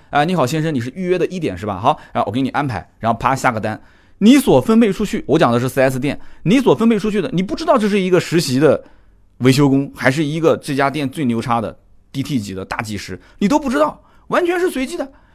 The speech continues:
对不对？如果你要查询异响的话，我告诉你，查异响更，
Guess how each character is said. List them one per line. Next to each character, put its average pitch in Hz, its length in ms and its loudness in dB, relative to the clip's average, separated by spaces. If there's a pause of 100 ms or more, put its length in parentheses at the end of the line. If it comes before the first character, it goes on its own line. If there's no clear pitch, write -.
(520)
对 262 100 -8
不 262 60 -6
对？ 262 140 -6
如 277 200 0
果 254 140 6
你 214 80 2
要 254 100 4
查 - 220 2
询 240 100 6
异 254 200 0
响 131 180 -2
的 110 80 -2
话， 131 160 0
我 123 60 0
告 185 160 4
诉 151 80 0
你， 120 100 0
查 165 220 -2
异 269 160 -2
响 117 160 0
更， 262 280 0